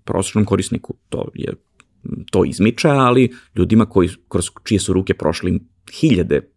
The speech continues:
uređaja, je to apsolutno jasno. I mene i dan danas kad pitaju zašto ja toliko znam o laptopovima, zato što je kroz moje ruke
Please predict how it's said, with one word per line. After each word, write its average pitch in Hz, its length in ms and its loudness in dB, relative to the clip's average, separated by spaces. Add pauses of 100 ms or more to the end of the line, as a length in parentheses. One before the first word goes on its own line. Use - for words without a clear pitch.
(200)
uređaja, 107 580 0 (300)
je - 100 2
to - 360 0
apsolutno 104 560 -2
jasno. 78 400 -2
I 76 120 -2 (440)
mene 82 420 0
i 80 40 -2
dan 82 220 0
danas 87 220 0
kad - 180 -8
pitaju 90 300 0
zašto 82 320 -4
ja 90 60 -2
toliko 85 320 -4
znam 80 260 -2
o - 40 -6
laptopovima, 113 800 0 (580)
zato - 340 -12
što - 140 -2
je 95 60 -2
kroz 85 200 -10
moje 90 260 0
ruke 85 320 -4